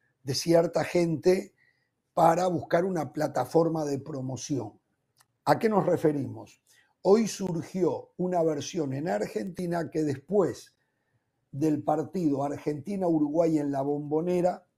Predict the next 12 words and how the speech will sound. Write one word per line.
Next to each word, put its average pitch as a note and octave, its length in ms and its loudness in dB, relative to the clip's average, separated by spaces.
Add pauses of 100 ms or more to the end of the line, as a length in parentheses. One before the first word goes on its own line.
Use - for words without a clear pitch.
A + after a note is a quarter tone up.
(1800)
tres A#3 380 8
jugadores E3 640 2
de F3+ 140 2
Argentina F3 880 -6 (1160)
habrían A3+ 760 2 (380)
tenido G3+ 720 2 (680)
un A3+ 180 2
encuentro G3+ 920 0 (1200)
con F#3 420 0 (280)
algunas D3+ 440 -2
modelos. C#3+ 720 -6 (1200)
Eh, D3 560 0